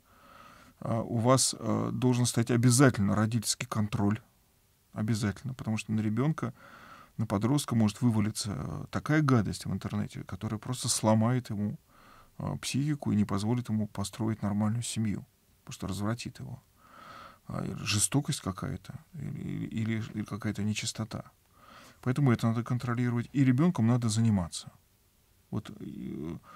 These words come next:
надо с ним разговаривать, понимаете, о том, что ему интересно. Вот это очень важно. Я вам,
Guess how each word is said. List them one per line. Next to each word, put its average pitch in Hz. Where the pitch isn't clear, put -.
надо 139
с -
ним 131
разговаривать, 117
понимаете, 120
о 117
том, 160
что -
ему 123
интересно. 113
Вот 123
это 123
очень 107
важно. 98
Я 131
вам, 123